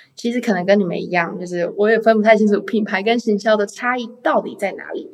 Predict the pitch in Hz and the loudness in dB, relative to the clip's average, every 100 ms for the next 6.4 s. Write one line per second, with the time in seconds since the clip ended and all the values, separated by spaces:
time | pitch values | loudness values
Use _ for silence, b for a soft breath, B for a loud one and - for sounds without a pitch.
0 | B B B - 214 208 190 180 180 220 | B B B -4 2 2 2 -4 -6 -2
1 | 220 214 - 170 - - - 95 - - | 0 0 0 -4 -6 -10 -4 -4 -2 -4
2 | 143 - - 170 - 156 208 190 - 190 | -4 -8 -12 -8 -8 -2 -2 -2 -8 -6
3 | 214 - B B - 240 233 233 226 226 | -6 -8 B B -6 -4 0 0 0 -2
4 | 233 277 202 196 240 220 202 214 240 - | -4 4 4 6 4 4 4 2 2 -8
5 | - - 294 320 302 - - B _ 330 | -12 4 6 6 4 2 -4 B _ 4
6 | 302 220 202 | 6 4 0